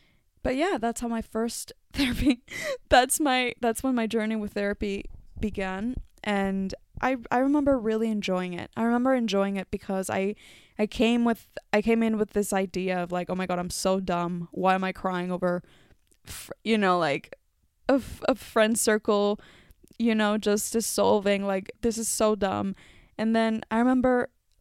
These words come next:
leaving feeling a re-, a sense of relief and understanding, which is what you should always feel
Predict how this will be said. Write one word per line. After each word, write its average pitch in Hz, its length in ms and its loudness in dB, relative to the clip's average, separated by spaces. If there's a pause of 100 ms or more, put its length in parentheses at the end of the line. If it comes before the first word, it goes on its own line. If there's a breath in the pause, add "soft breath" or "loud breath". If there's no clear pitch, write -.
(120)
leaving 214 720 -2 (460)
feeling 208 720 -2 (560)
a 220 120 -2
re-, 190 240 -2
a 202 80 -2
sense 214 240 -2
of 202 160 -2
relief 185 640 -4
and 180 480 -4
understanding, 175 960 -6 (560 soft breath)
which - 200 0
is 254 160 2
what 254 140 0
you 220 60 -4
should 208 220 0
always 185 280 0
feel 180 420 -4